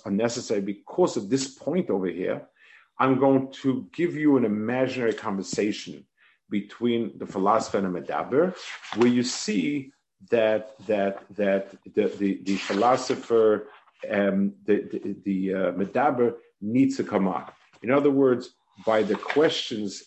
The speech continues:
asked and so on, so he's gonna go through here a little bit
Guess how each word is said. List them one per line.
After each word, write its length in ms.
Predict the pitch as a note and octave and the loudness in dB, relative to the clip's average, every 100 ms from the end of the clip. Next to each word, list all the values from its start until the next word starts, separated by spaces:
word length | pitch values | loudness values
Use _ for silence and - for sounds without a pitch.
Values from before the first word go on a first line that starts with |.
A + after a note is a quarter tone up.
| - | -4
asked 420 | E3 B2 - - | 0 0 -2 -12
and 80 | G2+ | -8
so 240 | - G3 | 0 2
on, 300 | C#3+ C3 C3+ _ _ | 2 -2 -6 _ _
so 260 | - - C3 | -10 2 4
he's 160 | D#3+ | 4
gonna 200 | - C#3+ | 2 2
go 240 | C3 C#3+ C3+ | 4 4 4
through 340 | - C3 C3+ | 0 2 2
here 440 | G#2+ B2 A#2 A2 - _ _ _ | 4 4 4 2 -2 _ _ _
a 60 | A2 | 0
little 400 | G#2 A2 C3 B2 | 2 2 2 2
bit 500 | G2+ A2+ A2 G2+ - | 2 4 4 2 -4